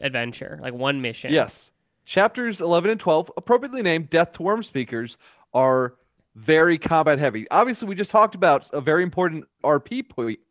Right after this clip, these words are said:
Speaker 2: point, but there's a lot of fighting that happens in this chapter.
Speaker 1: Yes.
Speaker 2: 'Cause now you have to deal with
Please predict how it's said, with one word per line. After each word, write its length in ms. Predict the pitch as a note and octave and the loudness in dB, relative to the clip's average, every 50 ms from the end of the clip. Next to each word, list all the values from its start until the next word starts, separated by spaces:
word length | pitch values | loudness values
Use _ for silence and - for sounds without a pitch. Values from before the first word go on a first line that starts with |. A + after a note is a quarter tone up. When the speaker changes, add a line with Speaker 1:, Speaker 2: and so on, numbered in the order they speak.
| _ - | _ -6
Speaker 2:
point, 340 | C#3 C#3 B2 A2+ A2+ _ _ _ _ _ _ _ _ _ _ _ | -4 -4 -4 -6 -8 _ _ _ _ _ _ _ _ _ _ _
but 400 | - A3 G#3 D3+ C3+ - - - _ _ _ _ _ _ _ | 2 4 4 4 2 0 -6 -20 _ _ _ _ _ _ _
there's 340 | - D3 D#3+ D3+ C3+ A2+ - - | -6 -6 -6 -6 -6 -10 -10 -8
a 80 | - A#2 | -6 -6
lot 440 | A2 A2 A2+ A#2+ B2 B2 - A#2 A#2 | -6 -4 -4 0 2 2 2 2 0
of 100 | - - | -4 -6
fighting 420 | - - A2+ A2+ B2+ A2+ A2 G#2+ | -4 -4 -4 -2 -4 -6 -8 -10
that 120 | G#2 G2+ F#2 | -10 -10 -8
happens 420 | F#2+ G#2+ G2 - - G#2 F#2 F2+ | -8 -8 -8 -8 -10 -16 -16 -16
in 120 | G2 F#2 | -16 -16
this 120 | F#2 F#2 - | -14 -14 -14
chapter. 520 | - - A2 G2+ G2 _ - F#2+ E2 - _ _ _ _ _ _ _ - - _ _ _ | -12 -10 -8 -8 -10 _ -12 -16 -16 -16 _ _ _ _ _ _ _ -20 -20 _ _ _
Speaker 1:
Yes. 540 | - C3+ A2+ - - - - - - - _ | -10 -10 -10 -10 -12 -18 -20 -20 -20 -18 _
Speaker 2:
'Cause 160 | - B2 A2 | -14 -12 -6
now 280 | B2+ D#3 E3 F#3 A#3 C4 | -2 2 2 4 4 4
you 180 | C4+ A#3 A3+ | 4 4 2
have 100 | A3 G3+ | 2 2
to 80 | - F3 | 0 -4
deal 220 | D3+ F3+ F#3 F3+ | -2 0 2 2
with 200 | E3+ E3 D#3 - | 2 0 -2 -4